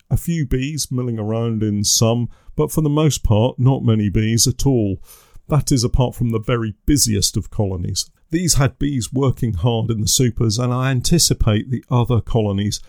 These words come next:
getting started really soon. They need to. Lucky we have so many drawn supers, so that the bees are not starting from scratch this year.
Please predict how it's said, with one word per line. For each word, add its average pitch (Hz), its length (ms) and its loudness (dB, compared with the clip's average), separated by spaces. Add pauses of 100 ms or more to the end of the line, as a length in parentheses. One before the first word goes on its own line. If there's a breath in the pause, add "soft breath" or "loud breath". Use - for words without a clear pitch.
(180 soft breath)
getting 107 400 -2
started - 720 0
really 101 400 0
soon. 101 440 2 (540 soft breath)
They 92 160 -4
need 101 380 2
to. 85 260 -2 (600 soft breath)
Lucky 131 300 0
we 117 140 2
have 117 240 2
so 123 240 4
many 107 260 2
drawn 104 340 2
supers, 143 640 0 (120)
so 104 180 -2
that - 160 -6
the 110 80 -4
bees 107 340 -2
are 101 80 0
not 110 300 0
starting 92 520 -2
from 90 280 -8
scratch - 640 -8
this - 240 -6
year. 82 220 -6